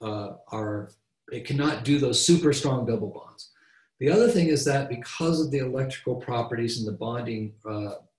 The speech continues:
energies of those electrons to the silicon nucleus, the, the electrons cannot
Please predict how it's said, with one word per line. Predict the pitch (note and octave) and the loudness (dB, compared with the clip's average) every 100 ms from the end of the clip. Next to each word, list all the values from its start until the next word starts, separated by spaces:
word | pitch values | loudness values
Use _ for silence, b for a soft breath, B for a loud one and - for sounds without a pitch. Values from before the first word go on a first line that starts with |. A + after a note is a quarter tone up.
| B2 | -10
energies | C3 B2+ A2 A2 G2+ - - - | -8 -6 -6 -6 -6 -6 -10 -10
of | A#2+ C3 | -8 -4
those | A#2+ A2 | -4 -2
electrons | G#2+ A2+ - - G#2+ G2+ - | -4 -6 -8 -8 -8 -8 -8
to | - A2+ | -8 -8
the | G#2+ | -6
silicon | - A#2 A2 - G#2 | -4 -6 -6 -10 -8
nucleus, | A#2 C3+ A#2 G#2+ G#2 - b b b b _ _ - | -6 -4 -2 -2 -4 -8 b b b b _ _ -10
the, | B2 A#2 A2 - _ - | -6 -4 -6 -10 _ -2
the | D3 | 2
electrons | C#3 D#3+ F3 - D#3 C#3+ C3+ - | 4 4 4 2 4 4 2 -2
cannot | - C3+ C3+ C#3 C3 | -6 -4 0 -2 -4